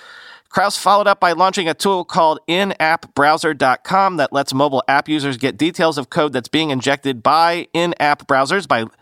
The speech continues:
listing JavaScript commands executed by the app as it renders the page. He warns the tool does not necessarily list all JavaScript commands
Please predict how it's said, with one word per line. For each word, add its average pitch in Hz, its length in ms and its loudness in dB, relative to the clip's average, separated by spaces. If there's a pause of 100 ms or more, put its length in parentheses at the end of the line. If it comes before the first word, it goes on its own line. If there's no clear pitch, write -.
listing 110 520 -4
JavaScript 113 520 -2
commands 120 460 -2
executed 175 520 -2
by 147 140 2
the 139 120 -6
app 139 200 0 (380)
as 120 180 -2
it 135 120 -4
renders 107 400 -2
the 110 120 -6
page. 180 640 -2 (460)
He 87 100 -8
warns 104 500 -4
the 98 140 -10
tool 104 240 -4
does 104 160 -6
not 110 200 0
necessarily 104 520 -2
list 98 240 -6
all 170 220 2
JavaScript 156 500 -2
commands 151 520 -2